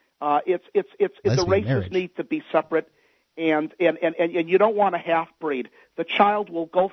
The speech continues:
Speaker 1: through life and be tortured and tormented like Barack Hussein Obama, never knowing what he is.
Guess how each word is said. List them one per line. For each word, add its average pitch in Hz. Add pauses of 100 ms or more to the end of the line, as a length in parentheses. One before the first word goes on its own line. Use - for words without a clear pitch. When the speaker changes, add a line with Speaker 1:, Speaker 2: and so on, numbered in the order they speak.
Speaker 1:
through 196
life 175
and 156
be 156
tortured 185
and 156
tormented 170 (360)
like 175
Barack 175
Hussein 170
Obama, 156
never 165
knowing 160
what 156
he 151
is. 143